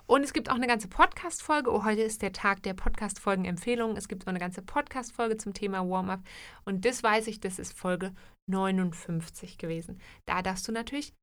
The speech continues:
auch sehr gerne noch reinhören nach dieser Folge. In dem Zusammenhang vielleicht noch, wenn du dir mehrere Folgen anhörst, ähm, dann freue ich mich natürlich mega, auch wenn du dir nur eine Folge anhörst, aber auch wer,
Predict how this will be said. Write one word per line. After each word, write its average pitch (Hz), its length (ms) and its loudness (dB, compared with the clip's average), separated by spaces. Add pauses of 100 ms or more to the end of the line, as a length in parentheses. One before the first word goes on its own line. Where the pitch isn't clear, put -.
(400)
auch 370 120 8
sehr 208 220 6
gerne 180 240 4
noch 170 200 -2
reinhören 190 320 -2 (240)
nach 254 380 4
dieser 170 320 -2
Folge. 190 400 -8 (580)
In 226 80 8
dem 339 160 8
Zusammenhang 220 640 6
vielleicht 220 380 2
noch, 247 160 -4
wenn 208 160 4
du 196 100 0
dir 180 140 0
mehrere 226 400 4
Folgen 196 320 -2
anhörst, 208 500 0 (460)
ähm, 190 200 4
dann 202 160 4
freue 208 180 0
ich 208 80 -2
mich 196 140 -4
natürlich 185 500 0
mega, 208 480 4 (400)
auch 175 140 -6
wenn 165 100 -2
du 175 100 0
dir 190 140 0
nur 226 80 4
eine 285 220 6
Folge 240 260 6
anhörst, 220 320 2
aber 175 240 2
auch 180 160 -2
wer, 185 200 0